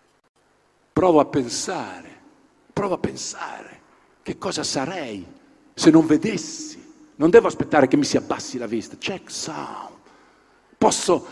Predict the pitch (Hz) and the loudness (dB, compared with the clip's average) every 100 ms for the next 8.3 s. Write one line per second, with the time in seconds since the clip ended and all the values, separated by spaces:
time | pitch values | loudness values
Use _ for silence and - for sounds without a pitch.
0 | - - - - - 311 311 285 185 175 | -20 -20 -20 -6 2 4 6 4 2 2
1 | 147 156 143 135 190 175 147 165 180 135 | 0 2 0 0 0 2 2 2 -2 -2
2 | 160 151 147 143 151 147 139 170 131 127 | 0 2 6 6 6 6 8 8 6 2
3 | 170 190 185 131 160 - 143 151 156 156 | 4 6 6 6 8 8 6 4 2 2
4 | 151 143 202 185 151 160 165 160 156 156 | 2 2 4 4 2 -2 -2 -2 -2 0
5 | 151 156 202 151 - 156 151 196 196 151 | 0 4 4 4 0 -4 -2 0 0 -4
6 | - - 175 190 196 170 196 175 180 196 | -10 -8 0 4 4 4 2 2 4 4
7 | 185 - 190 165 - 180 220 226 202 143 | 4 4 6 4 4 0 2 0 0 -4
8 | 123 - | -6 -10